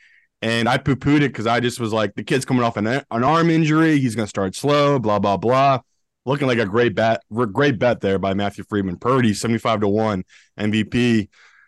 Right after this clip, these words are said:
Ne-, did not see this coming, Chad. Like, I knew the kid would be good, play in the system, yada, yada, yada. He came back from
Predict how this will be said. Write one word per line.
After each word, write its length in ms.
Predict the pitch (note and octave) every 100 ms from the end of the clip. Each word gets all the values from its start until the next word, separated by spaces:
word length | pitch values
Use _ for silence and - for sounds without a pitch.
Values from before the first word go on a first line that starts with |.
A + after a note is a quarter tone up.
| _ _ _ -
Ne-, 340 | G2 G2+ C3 C#3+ G#2
did 160 | D3
not 200 | E3 F#3+
see 120 | -
this 160 | F3 E3
coming, 260 | C#3 A2 F2
Chad. 320 | - F2 F2
Like, 100 | F#2+
I 60 | A#2+
knew 140 | D3
the 80 | D3+
kid 140 | D#3
would 100 | C#3+
be 80 | C#3
good, 400 | A2+ D3 D#3 D3
play 200 | C#3 B2
in 80 | C3
the 60 | A2
system, 640 | E3+ D#3+ - D#3+ D3 C#3+
yada, 280 | G2+ A#2 A2+
yada, 220 | A#2 A2
yada. 520 | G2+ A#2+ C3+ C#3 C3+ A#2+ _ _ _ _ -
He 80 | C3
came 280 | E3+ D#3+
back 320 | D3 D3 C#3 -
from 340 | B2+ A2+ A2